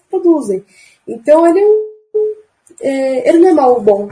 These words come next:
Então, você não precisa necessariamente olhar pra alguém e falar, "Ele é mau, ele é bom."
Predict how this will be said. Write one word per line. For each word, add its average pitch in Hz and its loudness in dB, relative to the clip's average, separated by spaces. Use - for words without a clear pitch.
Então, - -14
você 277 -8
não 294 -10
precisa 330 -2
necessariamente 294 -4
olhar 233 2
pra 240 0
alguém 220 0
e - -6
falar, 240 -2
"Ele 285 2
é 247 2
mau, 247 0
ele 220 2
é 185 -2
bom." 233 0